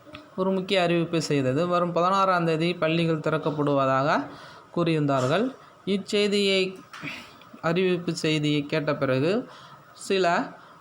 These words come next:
கல்வியாளர்களும், ஆ, பெற்றோர்களும் ஆதரவும் எதிர்ப்பும் தெரிவித்து வந்தார்கள். எனவே பள்ளி கல்வித்துறையானது ஒவ்வொரு பள்ளியும்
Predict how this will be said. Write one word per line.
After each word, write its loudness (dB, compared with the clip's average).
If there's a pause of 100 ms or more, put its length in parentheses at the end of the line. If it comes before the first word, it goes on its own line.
(100)
கல்வியாளர்களும், 2 (1160)
ஆ, 2
பெற்றோர்களும் 0 (680)
ஆதரவும் 2
எதிர்ப்பும் 0
தெரிவித்து 0
வந்தார்கள். 0 (380)
எனவே 0 (100)
பள்ளி 0
கல்வித்துறையானது 0 (420)
ஒவ்வொரு 2
பள்ளியும் -2